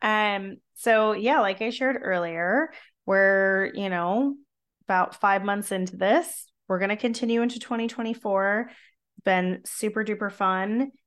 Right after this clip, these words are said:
Everyone who's been listening, whether you've listened to one episode,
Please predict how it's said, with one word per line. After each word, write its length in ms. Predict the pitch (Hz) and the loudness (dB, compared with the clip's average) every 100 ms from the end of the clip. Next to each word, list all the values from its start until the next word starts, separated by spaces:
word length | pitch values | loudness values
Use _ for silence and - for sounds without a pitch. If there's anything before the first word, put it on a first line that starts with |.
| _ _ - | _ _ -2
Everyone 440 | 214 233 269 302 | 0 2 2 4
who's 200 | 311 285 | 2 0
been 180 | 262 208 | 0 -2
listening, 360 | 180 - 190 185 | -2 -2 -2 0
whether 180 | 180 | -2
you've 140 | 180 175 | -2 -4
listened 320 | 175 - 170 | -6 -6 -10
to 140 | - 160 | -10 -10
one 220 | 165 196 | -6 -6
episode, 800 | 196 185 202 190 190 185 190 | -6 -8 -2 0 2 0 -4